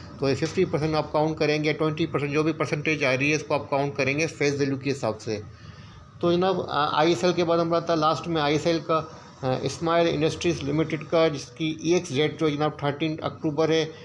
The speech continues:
और आपको इसने जनाब दिया है ट्वेंटी परसेंट पे आउट। उसके बाद नंबर आता है जनाब हमारे पास international industries का,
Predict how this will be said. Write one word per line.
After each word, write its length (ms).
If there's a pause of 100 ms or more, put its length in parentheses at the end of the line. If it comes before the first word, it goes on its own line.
(280)
और 320
आपको 320
इसने 240
जनाब 280
दिया 220
है 140
ट्वेंटी 480
परसेंट 560
पे 140
आउट। 260 (2000)
उसके 220
बाद 200
नंबर 220
आता 180
है 60
जनाब 280
हमारे 220
पास 420
international 640
industries 500
का, 360